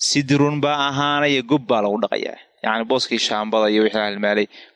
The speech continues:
gob in lagu dhaqo marka koowaad. Qofkii waa loo istinjeynayaa, kadib maxaa la sameynayaa? Gob baa lagu wada dhaqayaa. Geedkii gobta ahaa.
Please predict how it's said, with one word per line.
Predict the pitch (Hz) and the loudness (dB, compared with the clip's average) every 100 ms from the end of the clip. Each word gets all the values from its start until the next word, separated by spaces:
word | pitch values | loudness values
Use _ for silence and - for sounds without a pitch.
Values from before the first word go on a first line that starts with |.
| _ | _
gob | 135 135 | -4 0
in | 117 | 0
lagu | 110 104 | 0 0
dhaqo | 107 98 | 0 0
marka | 101 98 | -2 -6
koowaad. | - 104 104 - _ _ - - - _ _ _ | -2 0 0 -2 _ _ -20 -20 -20 _ _ _
Qofkii | 139 - 131 | -4 0 0
waa | 131 | 2
loo | 143 | 2
istinjeynayaa, | 131 135 123 131 139 139 139 139 139 - _ _ _ _ _ - | 0 -6 -4 0 0 2 2 0 -4 -10 _ _ _ _ _ -4
kadib | 139 135 | 0 0
maxaa | 135 147 | 0 -2
la | |
sameynayaa? | 143 151 160 160 165 160 - _ _ _ _ _ - - _ _ - | -2 0 0 0 0 -4 -12 _ _ _ _ _ -20 -20 _ _ -2
Gob | 123 | 0
baa | 107 104 | 0 -2
lagu | 104 101 | 0 0
wada | 98 | 0
dhaqayaa. | 101 53 55 - - _ _ _ _ _ _ _ _ _ _ _ _ _ _ _ - - - | -2 -4 -6 -8 -12 _ _ _ _ _ _ _ _ _ _ _ _ _ _ _ -20 -18 -6
Geedkii | 117 - | -6 -4
gobta | 98 107 - 107 | -2 -2 0 -4
ahaa. | 90 95 | -2 -6